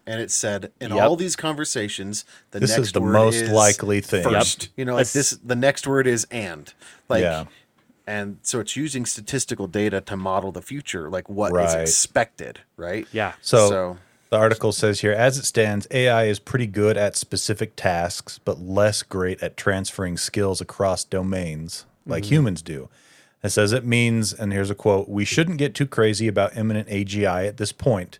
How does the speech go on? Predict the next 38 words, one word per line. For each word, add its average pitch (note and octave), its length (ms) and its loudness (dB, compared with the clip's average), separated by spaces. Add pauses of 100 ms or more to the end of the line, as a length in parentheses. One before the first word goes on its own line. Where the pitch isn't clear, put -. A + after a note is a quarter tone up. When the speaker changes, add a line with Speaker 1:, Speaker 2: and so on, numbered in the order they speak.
(340)
Speaker 3:
Pedro G#2+ 340 2
Dominguez, G2+ 640 0
professor - 560 -2
emeritus F#2 560 -2
of E2+ 100 -8
computer F#2+ 400 -6
science F#2 460 -2
and F2 100 -6
engineering F2+ 500 -4
at E2+ 100 -8
the E2+ 100 -14
University F2+ 480 -4
of E2 120 -6
Washington, F2 680 -4 (320)
told F2 420 -2
Business D#2+ 340 -8
Insider. C#2 540 -8 (640)
So E2+ 500 0 (400)
I A2+ 60 -2
guess G#2+ 200 4
there's, F2+ 280 -4
you G#2+ 120 -2
know, F2+ 200 -4
more F#2+ 240 2
than F2 260 -4
just F2+ 600 -2 (100)
Google F2+ 360 -2
Speaker 4:
Right. D#2+ 180 -6 (280)
Speaker 3:
saying E2+ 460 -4
that, E2 320 -10
uh, D#2 220 -4
you D#2+ 100 -10
know, D#2 300 -12
things F2+ 240 -6
aren't E2+ 180 -6 (240)
as C3+ 220 6
crazy A2+ 680 4
as, F#2+ 220 -2